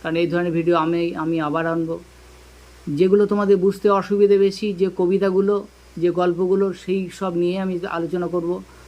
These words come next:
তোমরা যারা মাধ্যমিক পরীক্ষা দেবে এবার, মাধ্যমিক ক্যান্ডিডেটদের জন্য, আগামী দিনে তোমরা মাধ্যমিক যারা দেবে বা এই কবিতা যারা বুঝতে পারছো না, তাদের জন্যে আমি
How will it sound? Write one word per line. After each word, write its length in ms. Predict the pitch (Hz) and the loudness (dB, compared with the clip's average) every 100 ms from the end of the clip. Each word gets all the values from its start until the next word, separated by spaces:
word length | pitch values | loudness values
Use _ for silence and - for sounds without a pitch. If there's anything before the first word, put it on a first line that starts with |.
| - - | -18 -6
তোমরা 180 | 165 165 | -2 0
যারা 200 | 170 165 | 0 0
মাধ্যমিক 340 | 165 156 170 | 0 0 -2
পরীক্ষা 300 | 175 170 180 | -2 -2 -2
দেবে 280 | 165 165 170 | -2 0 -2
এবার, 240 | 160 165 165 - | -2 -4 -8 -6
মাধ্যমিক 440 | 156 147 165 160 - - | -4 -2 -2 -4 -8 -8
ক্যান্ডিডেটদের 500 | 156 151 160 151 151 | -6 -4 -4 -6 -6
জন্য, 260 | - 80 - - - - - - - | -6 -8 -10 -18 -20 -20 -20 -20 -10
আগামী 320 | - 160 160 | -4 -2 0
দিনে 280 | 151 156 156 - | 0 -2 -6 -6
তোমরা 240 | 151 147 | -4 -2
মাধ্যমিক 440 | 143 147 147 156 151 | 0 0 -2 -4 -4
যারা 140 | 151 | -4
দেবে 340 | 143 147 147 147 | -2 -2 -2 -4
বা 180 | 143 | -4
এই 160 | - 190 190 | -2 -2 0
কবিতা 280 | 175 175 | 0 0
যারা 200 | 156 151 | -2 -2
বুঝতে 340 | 139 165 - 160 | -2 -4 -4 -6
পারছো 480 | 143 160 147 - 156 | -4 -6 -6 -4 0
না, 300 | 165 165 143 - - - - | 2 2 -2 -14 -20 -20 -12
তাদের 300 | 160 156 180 | -6 -2 -2
জন্যে 380 | 147 156 156 220 277 - - - - - - - - - - - - | -2 -2 -2 -6 -10 -20 -20 -20 -20 -20 -20 -20 -20 -20 -20 -20 -4
আমি 360 | 151 170 240 | 0 0 0